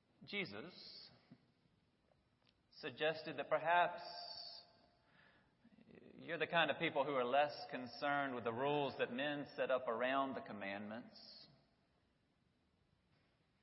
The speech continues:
and more concerned about the actual commandments. Maybe what else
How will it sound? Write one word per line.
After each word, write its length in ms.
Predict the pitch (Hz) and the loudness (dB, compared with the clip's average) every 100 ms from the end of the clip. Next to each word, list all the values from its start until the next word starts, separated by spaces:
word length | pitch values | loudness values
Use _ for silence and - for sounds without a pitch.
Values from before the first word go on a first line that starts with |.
| _ _ - - - - | _ _ -20 -14 -8 -4
and 180 | 117 | -2
more 200 | 120 120 | 0 0
concerned 560 | 117 117 - 120 113 110 | 0 -4 -4 -4 -2 -2
about 340 | 101 107 - | 2 4 4
the 100 | 104 | 2
actual 680 | 104 104 - - 117 107 104 101 - - - - | 6 6 4 -6 -4 -2 -2 -6 -12 -20 -20 -14
commandments. 680 | 104 98 113 139 156 - - - - - - - _ _ _ _ _ _ _ _ _ - _ _ _ _ _ 160 160 | -8 -4 -4 -6 -12 -16 -18 -20 -20 -20 -20 -20 _ _ _ _ _ _ _ _ _ -20 _ _ _ _ _ -10 4
Maybe 260 | 170 196 214 | 10 10 10
what 140 | 190 | 12
else 220 | 175 196 | 12 10